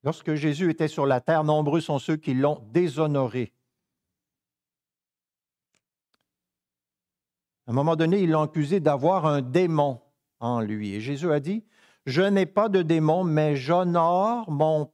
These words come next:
Père et vous, vous me déshonorez. » Les Juifs ont amené Jésus à Pilate et lui ont dit, « Si cet homme n'était pas un malfaiteur, nous ne te l'aurions pas livré. »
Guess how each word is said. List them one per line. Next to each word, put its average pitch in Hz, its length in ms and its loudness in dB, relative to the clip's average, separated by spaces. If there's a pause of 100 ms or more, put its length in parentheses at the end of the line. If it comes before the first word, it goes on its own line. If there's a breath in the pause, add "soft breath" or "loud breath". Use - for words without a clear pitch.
Père 151 440 2
et 143 240 -2
vous, 156 640 -4
vous 143 400 -2
me 139 280 0
déshonorez. » 131 1080 -2 (2750)
Les 160 120 2
Juifs 202 340 -2
ont 165 200 2
amené 185 500 0 (240)
Jésus 160 380 0
à 147 80 2
Pilate 190 500 -2 (160)
et 127 100 -8
lui 139 200 -2
ont 135 140 -2
dit, « 214 280 -10 (800)
Si 233 240 -2
cet 220 280 0
homme 175 260 4
n'était 170 320 2
pas 156 280 0
un 139 100 2
malfaiteur, 190 1000 2 (180)
nous 190 300 2
ne 165 160 2
te - 160 -4
l'aurions 143 580 2
pas 202 260 0
livré. » 165 640 0